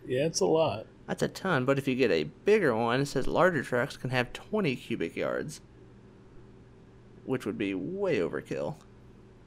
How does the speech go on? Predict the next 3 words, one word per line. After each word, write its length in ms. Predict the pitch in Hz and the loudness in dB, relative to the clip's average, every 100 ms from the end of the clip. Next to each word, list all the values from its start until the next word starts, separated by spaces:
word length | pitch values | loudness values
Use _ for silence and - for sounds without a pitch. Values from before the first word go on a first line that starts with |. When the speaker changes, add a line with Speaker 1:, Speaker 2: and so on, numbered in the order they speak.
| - | -10
Speaker 1:
Yeah. 420 | 165 175 135 - - - - - - - - - - - - - - | 0 6 6 4 -6 -18 -20 -20 -20 -20 -20 -20 -20 -20 -18 -12 -6
Speaker 2:
Huh. 160 | 120 113 - - - - - | -4 -6 -10 -20 -20 -20 -14
Interesting. 500 | 139 - - - 117 | -12 -10 -8 -6 -6